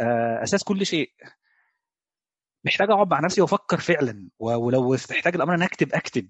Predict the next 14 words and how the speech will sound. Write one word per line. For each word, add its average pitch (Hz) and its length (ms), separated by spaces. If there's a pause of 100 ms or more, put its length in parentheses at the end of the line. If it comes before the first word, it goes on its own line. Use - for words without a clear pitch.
(100)
إن 131 140
أنا 180 220 (380)
أدون 151 640
في 135 120
شيت 190 440
وأتابع 151 360
الكلام 160 320
ده 180 100
من 165 60
وقت 185 200
لتاني، 170 280
أعمل 175 320
كده. 123 320 (240)
أنا 139 140